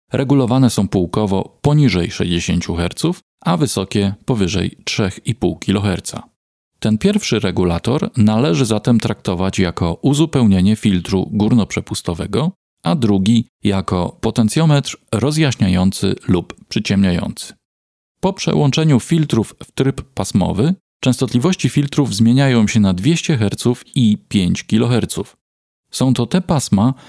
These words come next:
które najczęściej wymagają obróbki w przypadku głosu, zatem ich wybór uważam za bardzo trafny. Filtry są indywidualnie przełączane w tryb półkowy lub pasmowy, co poszerza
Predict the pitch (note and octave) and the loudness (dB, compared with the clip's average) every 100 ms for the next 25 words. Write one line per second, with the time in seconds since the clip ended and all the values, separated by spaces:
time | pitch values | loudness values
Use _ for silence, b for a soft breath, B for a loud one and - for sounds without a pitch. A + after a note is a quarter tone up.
0 | B - - G#2+ G#2 G2 - D#3 - C#3+ | B -6 0 2 2 0 0 0 2 0
1 | A2 G#2 G2 A2 A2+ G#2 F2+ F2+ - G2+ | 4 2 2 2 2 0 -2 -2 -2 -2
2 | G#2 - G2 G2 - G2+ G#2+ A2 - - | -2 -4 -4 -4 -2 0 0 0 -2 -8
3 | - _ _ G#2 G#2+ G#2 G2 - A#2 - | -10 _ _ -4 -2 0 -2 0 -2 -2
4 | - G#2 D3+ C3 A2 C3 - G2+ F2+ D#2+ | -4 0 2 2 0 -2 -2 -2 -2 0
5 | F2 F#2+ F2+ - - F#2 - A#2+ - E2+ | 0 0 -2 -4 -4 -4 -4 -4 -4 -6
6 | - G#2 - _ _ _ _ _ - F3 | -8 -10 -14 _ _ _ _ _ -2 0
7 | D#3 D3 - A#2 - C3+ B2 A2 G#2 A2+ | 0 -2 2 2 2 2 2 2 2 2
8 | A#2 G2 F2+ F#2+ F#2 F2+ A2 F#2 - G2 | 2 2 0 -2 0 0 0 0 -2 -4
9 | F2+ - G2 - A2 F#2 E2+ - - - | -2 -2 -2 0 0 0 -2 -4 -8 -6
10 | - E2+ E2+ C#3+ - _ _ F3 F3 G#2 | -4 -4 -2 -4 -4 _ _ -6 -2 -4
11 | - G#2+ G#2 | 0 0 0